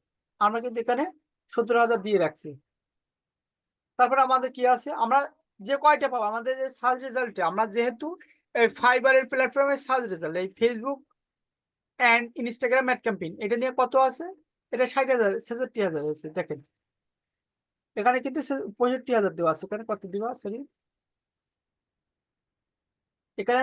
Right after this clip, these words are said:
ছেষট্টি হাজার, এখানে ছেষট্টি হাজার, আমরা দিয়ে রাখবো, ঠিক আছে? ছেষট্টি হাজার। আমরা এই টোটালি আমরা ছয়টা আমরা ইয়ে করছি। আমরা কয়টা রেক করছি? আমরা এখানে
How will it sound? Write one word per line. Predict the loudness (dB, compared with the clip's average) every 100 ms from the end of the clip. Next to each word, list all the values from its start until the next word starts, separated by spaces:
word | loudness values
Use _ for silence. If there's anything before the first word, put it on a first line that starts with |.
| 2
ছেষট্টি | 0 0 0 2
হাজার, | 0 -2
এখানে | -2 -4 -4
ছেষট্টি | -4 -4 0
হাজার, | 2 2
আমরা | 2 -2
দিয়ে | -4 -4
রাখবো, | -6 -10 -10 -2
ঠিক | 0
আছে? | 2 -2 -8 -20 _ _ _ _ _ _ _ _ _ _ _ _ -4
ছেষট্টি | 0 0 2 2
হাজার। | 4 0 -4 _ _ _ _ _ _ 0 2
আমরা | 6 4 2 2 2
এই | 2 -2
টোটালি | 0 0 4 2
আমরা | 2 -4
ছয়টা | 0 0 0 0
আমরা | 0 0
ইয়ে | -2 -4
করছি। | -10 -14 -20 _ _ _ _ _ -2
আমরা | 0 0 0
কয়টা | 0 0
রেক | 0 0 2
করছি? | 2 2 2
আমরা | 2 0 0
এখানে | 0 -2